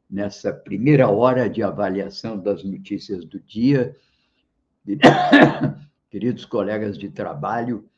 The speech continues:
e convidados de hoje, o meu abraço cordial, bom dia. São oito horas da manhã em Brasília, capital da esperança.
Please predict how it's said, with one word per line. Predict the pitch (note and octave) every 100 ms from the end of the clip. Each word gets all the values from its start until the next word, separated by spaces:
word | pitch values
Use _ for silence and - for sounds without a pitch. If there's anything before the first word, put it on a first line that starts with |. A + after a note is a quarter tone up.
| _ _ _
e | G#2+
convidados | G#2+ D#3+ A2 A2+ G2+ G2+ G#2+ E2 F2+ D#2
de | E2
hoje, | F2+ G#2+ G#2
o | F2+
meu | F2+ G2 E2
abraço | D2 E2+ G2+ G#2 - _
cordial, | A2 G#2 - F2 F2+ F2
bom | F#2+ D#2+
dia. | - E2+ D#2+ - _ _ _ - _ _ _ _ _ _
São | - D#3+ D3+
oito | E3 E3+ C#3
horas | B2+ B2 G#2+
da | G#2+
manhã | G#2 A2+ B2+
em | D3+
Brasília, | C3+ B2 G#2 A2 B2 C3+ - - _ _ -
capital | C#3+ C#3+ C#3+ G2+ G2 G#2
da | G#2
esperança. | G#2 - _ A#2+ G2+ A#2+ G#2+ - -